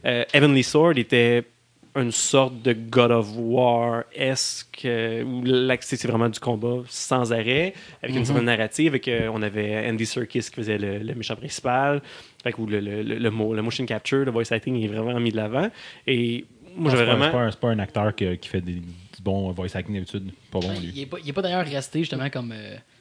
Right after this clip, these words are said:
Speaker 2: genre motion <clears throat> coordinator pour ce studio-là, euh.
Speaker 1: Ça se peut, ça se
Speaker 2: Il
Speaker 1: peut. J'ai
Speaker 2: me semble qu'il a
Speaker 1: pas,
Speaker 2: pris un
Speaker 1: euh,
Speaker 2: rôle plus important, euh, dans cette, euh, lignée-là,
Speaker 1: Mais je
Speaker 2: chez,
Speaker 1: pense pas qu'il ait
Speaker 2: euh,
Speaker 1: participé à, à Hellblade, par exemple. Mais,
Speaker 2: Possible,
Speaker 1: euh,
Speaker 2: possible.
Speaker 1: non.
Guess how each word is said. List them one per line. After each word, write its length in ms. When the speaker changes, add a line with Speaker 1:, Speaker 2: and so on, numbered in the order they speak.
Speaker 2:
genre 160
motion 680
<clears throat> 60
coordinator 800
pour 160
ce 140
studio-là, 560
euh. 480
Speaker 1:
Ça 140
se 80
peut, 220
ça 120
se 60
Speaker 2:
Il 20
Speaker 1:
peut. 140
J'ai 60
Speaker 2:
me 40
semble 140
qu'il 100
a 40
Speaker 1:
pas, 40
Speaker 2:
pris 80
un 60
Speaker 1:
euh, 40
Speaker 2:
rôle 160
plus 220
important, 320
euh, 240
dans 140
cette, 260
euh, 140
lignée-là, 540
Speaker 1:
Mais 100
je 220
Speaker 2:
chez, 60
Speaker 1:
pense 120
pas 80
qu'il 100
ait 40
Speaker 2:
euh, 40
Speaker 1:
participé 520
à, 180
à 140
Hellblade, 400
par 100
exemple. 400
Mais, 280
Speaker 2:
Possible, 180
Speaker 1:
euh, 40
Speaker 2:
possible. 260
Speaker 1:
non. 220